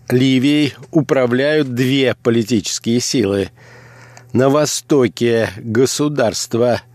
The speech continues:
действует избранный парламент, а в Триполи, на западе, сформированное при поддержке оон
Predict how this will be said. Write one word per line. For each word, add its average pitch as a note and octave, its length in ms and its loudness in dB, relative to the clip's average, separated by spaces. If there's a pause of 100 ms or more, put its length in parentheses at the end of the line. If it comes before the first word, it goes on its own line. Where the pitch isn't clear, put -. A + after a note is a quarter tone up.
(480)
действует A#2+ 760 2 (540)
избранный A#2+ 920 2
парламент, C3 880 0 (1400)
а F3+ 120 2
в - 140 -8
Триполи, D#3 720 2 (440)
на D#3+ 220 4
западе, A2+ 800 0 (420)
сформированное D#3+ 920 0
при D3+ 260 0
поддержке C3 800 0
оон D3+ 420 2